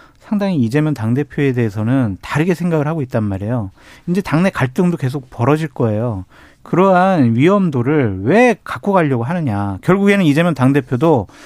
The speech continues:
당대표직 갖고 있어야 내가 사법 처리 안 되고, 그리고 당대표직 갖고 있어야 내가 공천권을 행사해서 내 사람들을 많이 국회에 진출시켜서 이천이십칠 년도에 나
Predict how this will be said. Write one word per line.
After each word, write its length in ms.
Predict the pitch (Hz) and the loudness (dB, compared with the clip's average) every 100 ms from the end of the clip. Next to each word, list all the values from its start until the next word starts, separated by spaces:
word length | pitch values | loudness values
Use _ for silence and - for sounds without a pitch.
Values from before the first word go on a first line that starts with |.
| - - | -20 -20
당대표직 460 | - 233 262 240 226 | -2 2 2 2 0
갖고 300 | 175 165 202 | 0 0 0
있어야 480 | 185 - 175 165 170 | 0 2 4 6 4
내가 220 | 139 139 | 2 0
사법 280 | 135 160 147 | 0 -4 -2
처리 220 | 156 143 | 0 2
안 160 | 113 110 | 0 0
되고, 320 | 107 95 90 - - _ | -4 -6 -10 -16 -20 _
그리고 320 | - 160 156 170 | -2 0 2 0
당대표직 540 | 139 151 160 147 143 | 2 0 0 -2 -2
갖고 260 | 135 127 143 | -2 -2 -4
있어야 380 | 127 147 180 | -2 0 0
내가 240 | 226 160 180 | 0 0 0
공천권을 840 | - 156 151 170 160 147 156 147 | 0 -2 0 0 -2 0 0 2
행사해서 680 | 147 185 175 156 120 151 113 - - - | 0 -2 0 0 0 0 0 -4 -18 -4
내 120 | 143 | 0
사람들을 760 | 151 185 175 156 139 165 135 101 | 2 2 2 0 2 2 2 0
많이 300 | 143 226 226 | 0 2 0
국회에 280 | 151 - 165 | -2 -2 -2
진출시켜서 720 | 147 139 151 - 151 143 160 | -2 -6 -8 -2 0 2 2
이천이십칠 640 | 135 123 160 127 - - | 2 2 2 2 -2 0
년도에 400 | 202 175 165 165 | 2 2 2 4
나 220 | 147 147 | 4 2